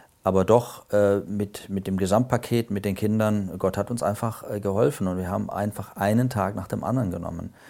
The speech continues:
Und, äh, für uns war aber nie die Frage, dass wir ihn weggeben. Für uns stand das nie zur Debatte, dass wir ihn weggeben würden. Das,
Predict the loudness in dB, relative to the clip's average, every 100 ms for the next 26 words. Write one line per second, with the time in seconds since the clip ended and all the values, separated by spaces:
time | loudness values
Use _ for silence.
0 | -20 -20 -20 _ -4 -2 -2 -2 -6 -6
1 | -6 -4 -6 -2 -2 0 0 0 4 4
2 | 4 4 2 0 -2 0 2 0 -4 -6
3 | -6 -4 -4 -4 -6 -6 -6 -8 -10 -16
4 | -20 -20 -20 -20 _ -8 -4 -4 -4 -2
5 | 0 0 0 -2 -2 -2 0 -2 -6 -8
6 | -6 -8 -8 -10 -12 -12 -12 -12 -12 -14
7 | -14 -14 -12 -12 -12 -12